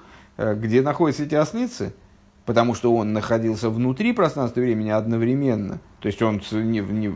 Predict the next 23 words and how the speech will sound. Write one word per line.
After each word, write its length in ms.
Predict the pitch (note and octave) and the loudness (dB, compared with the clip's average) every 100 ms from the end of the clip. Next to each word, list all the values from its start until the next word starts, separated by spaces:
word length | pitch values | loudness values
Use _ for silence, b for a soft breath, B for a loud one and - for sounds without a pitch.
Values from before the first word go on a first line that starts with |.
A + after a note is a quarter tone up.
| F2 F2+ F2 - - | -6 -6 -8 -8 -10
и 40 | - | -6
то, 200 | - E3+ | 2 2
что 220 | - C3+ | 4 0
он 140 | A#2+ | 2
был 260 | A#2 C3 A#2 | 2 4 4
выше 320 | G#2+ C3 A#2 | 2 0 0
пространства 540 | A2 G#2+ - A#2+ A2+ A#2+ | 2 2 2 0 2 0
и 40 | |
времени 420 | A2+ A2+ A2+ A2+ | 2 2 0 -2
в 60 | G#2+ | -2
своём 280 | A2+ A2 A2 | -2 0 -2
восприятии, 540 | A2 A#2+ A#2 A2+ G#2+ | -2 0 2 2 -2
это 120 | G2 | -4
не 120 | A#2 | 0
означало, 520 | A2 A2 A2+ D3 D#3+ D3 | 0 0 -2 0 0 0
что 120 | A#2+ | -2
он 160 | B2 | 0
не 120 | B2 B2 | 0 0
разбирался 580 | A#2+ B2 C3 B2+ A#2+ | 0 2 4 4 0
в 40 | A2+ | -4
пространстве 520 | A#2+ A#2+ A#2+ A2+ B2 | -4 -2 -4 -2 -2
и 20 | |
времени. 420 | C3 C3 F#2 C2+ | 0 2 0 -6